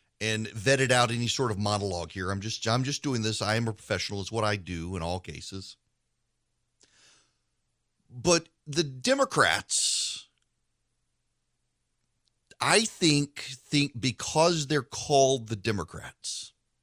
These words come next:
that they are somehow the party of democracy. You know, a-,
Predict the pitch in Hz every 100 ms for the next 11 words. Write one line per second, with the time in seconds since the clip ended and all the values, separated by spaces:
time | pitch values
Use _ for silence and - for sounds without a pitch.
0 | _ _ _ _ _ _ _ _ _ -
1 | 120 175 170 139 - - 226 175 139 131
2 | 120 123 117 - _ _ _ 95 123 -
3 | 147 147 131 120 101 107 92 - 80 -
4 | 80 - _ _ _ _ _ _ _ _
5 | _ _ _ _ _ _ _ _ _ _
6 | _ _ 139 185 160 139 135 - - 143
7 | 147